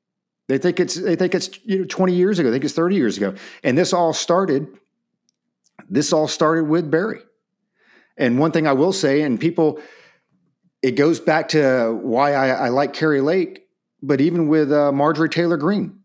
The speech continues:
I think she was one of the only ones that came out yesterday and just destroyed, I forget the exact tweet, you have to look it up, but came back and just destroyed Biden and was like,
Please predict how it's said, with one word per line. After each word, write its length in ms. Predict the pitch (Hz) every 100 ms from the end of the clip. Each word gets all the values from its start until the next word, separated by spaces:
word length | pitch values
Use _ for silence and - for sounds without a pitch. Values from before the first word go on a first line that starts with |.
| _ _ _
I 100 | -
think 180 | 170 185
she 160 | - 202
was 240 | 214 190
one 160 | 156 160
of 80 | 143
the 120 | 143
only 260 | 151 170
ones 560 | 151 165 190 120 131 - _ _ _ _ _ _ _ _ _ _ _ -
that 200 | 131 -
came 300 | 151 151 139
out 180 | 196 170
yesterday 600 | 131 - 117 117 147 - _ _ _ _ -
and 160 | 123 117
just 380 | 117 - -
destroyed, 640 | 120 107 - - 135 190 120
I 80 | 110
forget 260 | 143 117
the 100 | 135
exact 340 | 117 113 117 -
tweet, 120 | 113
you 60 |
have 80 | 131
to 60 | 120
look 180 | 110 113
it 80 |
up, 320 | 98 - - _ _ _ _ _ _ _ _ _ _ - -
but 160 | 139
came 220 | - 147 139
back 180 | 151
and 80 | 143
just 140 | 123 -
destroyed 640 | 117 - 165 185 165 131
Biden 300 | 143 160 156
and 100 | 147
was 120 | 135 151
like, 200 | 139